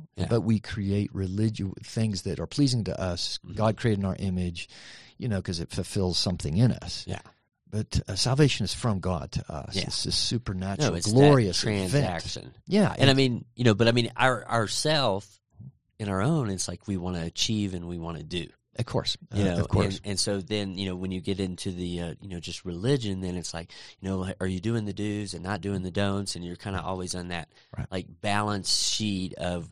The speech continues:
Speaker 1: "I did more good today than I did bad, so I'm, I'm
Speaker 2: Right.
Speaker 1: in the, I'm in the good, c-, good color, green. I'm not in the
Speaker 2: Exactly.
Speaker 1: negative red." And so, but it is, it's understanding that transaction that his love for us is what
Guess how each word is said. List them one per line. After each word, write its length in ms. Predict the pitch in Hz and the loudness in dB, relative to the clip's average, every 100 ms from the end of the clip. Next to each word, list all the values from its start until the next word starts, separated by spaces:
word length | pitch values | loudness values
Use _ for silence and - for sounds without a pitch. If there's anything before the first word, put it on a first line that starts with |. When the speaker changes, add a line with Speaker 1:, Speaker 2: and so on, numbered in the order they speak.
| - | -12
Speaker 1:
"I 60 | 87 | -8
did 240 | 101 92 | -4 -4
more 180 | 90 87 | -4 -8
good 300 | - 185 185 | -2 0 0
today 300 | - 92 87 | -2 -6 -4
than 140 | 82 85 | -4 -6
I 60 | |
did 260 | 82 78 - | -6 -10 -6
bad, 340 | 127 127 123 | -2 -2 -2
so 160 | - 87 | -4 -6
I'm, 220 | 87 87 - - | -6 -10 -12 -4
I'm 120 | 87 | -2
Speaker 2:
Right. 80 | 90 | -2
Speaker 1:
in 100 | 90 | -4
the, 140 | 85 - - 92 | -8 -12 -18 -10
I'm 120 | 92 | -6
in 140 | 90 | -6
the 80 | 85 - | -8 -6
good, 260 | 107 95 - - _ - | -4 -4 -6 -20 _ -20
c-, 160 | - 98 | -16 -8
good 240 | 117 123 - | -4 -4 -4
color, 380 | 95 87 78 - | -6 -4 -6 -10
green. 500 | 113 117 98 53 - - 90 85 | -8 -6 -6 -10 -14 -16 -14 -6
I'm 80 | 90 | 0
not 180 | 98 95 | 2 2
in 120 | 92 | 0
the 60 | 87 | -2
Speaker 2:
Exactly. 40 | |
Speaker 1:
negative 340 | 90 85 87 92 | -2 -4 -6 -2
red." 260 | 123 87 | 0 0
And 180 | 87 98 | -2 -2
so, 240 | - 95 - - - - - | 0 0 -2 -12 -14 -16 -6
but 160 | 110 107 | 0 2
it 160 | 107 | 2
is, 300 | 113 151 113 98 | 4 4 4 0
it's 140 | - | -2
understanding 480 | 123 110 120 113 98 | -2 -2 -2 0 -2
that 160 | 90 | -4
transaction 720 | - 101 90 95 123 120 98 87 | -4 -4 -2 -2 -2 -2 -4 -4
that 200 | 82 - - - - | -6 -8 -18 -20 -8
his 400 | - 131 107 - | 0 0 0 2
love 300 | 104 123 117 | 4 4 2
for 240 | 95 92 | -2 0
us 320 | 120 113 - | 2 0 -2
is 160 | 87 - | -4 -4
what 180 | 90 | -4